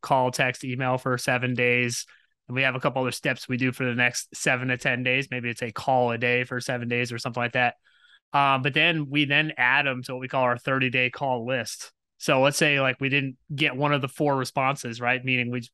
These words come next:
we just got nothing from them over the course of ten days. They go on this every thirty-day call list. And what we do as a group with some of the agents I work with is we actually get together and we pull that whole list out.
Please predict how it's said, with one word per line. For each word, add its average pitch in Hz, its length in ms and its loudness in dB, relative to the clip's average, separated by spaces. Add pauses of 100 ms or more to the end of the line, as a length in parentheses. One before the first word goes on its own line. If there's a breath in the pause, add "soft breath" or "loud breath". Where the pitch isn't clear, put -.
(160)
we 135 80 -4
just 127 200 -4
got 123 160 2
nothing 131 480 0
from 131 240 -2
them 123 180 0
over 117 140 -2
the 127 80 -2
course 127 320 -2
of 117 80 -8
ten 127 240 -2
days. 123 400 0 (420 soft breath)
They 135 100 -4
go 139 160 2
on 139 140 4
this 131 160 -2
every 135 240 -2
thirty-day 127 540 -2
call 139 280 2
list. 127 160 -2
And 127 100 -6
what 156 80 -4
we 180 100 2
do 151 200 6
as 170 120 4
a 123 100 0 (160)
group 147 340 4
with 120 100 -6
some 139 100 -4
of 135 60 -4
the 127 60 0
agents 139 240 0
I 127 60 -2
work 151 240 0
with 127 220 2 (500 soft breath)
is - 60 -20
we 147 160 4
actually 170 260 2
get 151 140 2
together 151 560 0 (280)
and 131 80 -8
we 147 80 0
pull 160 200 4
that 143 140 6
whole 156 180 4
list 160 240 4
out. 151 300 2